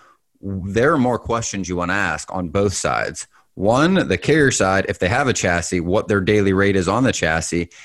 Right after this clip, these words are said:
and to make sure that your shipper is aware that there is a daily charge on that.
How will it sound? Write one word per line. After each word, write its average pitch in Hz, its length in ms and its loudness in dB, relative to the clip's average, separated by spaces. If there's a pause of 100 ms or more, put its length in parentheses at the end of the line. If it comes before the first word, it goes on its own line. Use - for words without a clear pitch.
(140)
and 175 240 2
to 131 80 2
make 113 200 2
sure 117 220 2
that 101 160 0
your 90 120 -2
shipper 113 420 2
is 90 80 0
aware 90 380 2
that 85 160 -2
there 92 160 2
is 82 100 -2
a 87 60 -2
daily 85 320 0
charge 82 340 -2
on 78 160 -4
that. 80 300 -6